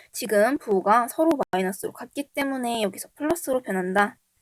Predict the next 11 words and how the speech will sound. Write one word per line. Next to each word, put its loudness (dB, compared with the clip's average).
요거 -6
둘이 -4
곱해주면 -4
이 -6
곱하기 -10
팔은 2
십육. 0
요거 -18
생략하고 0
결론 2
답은 0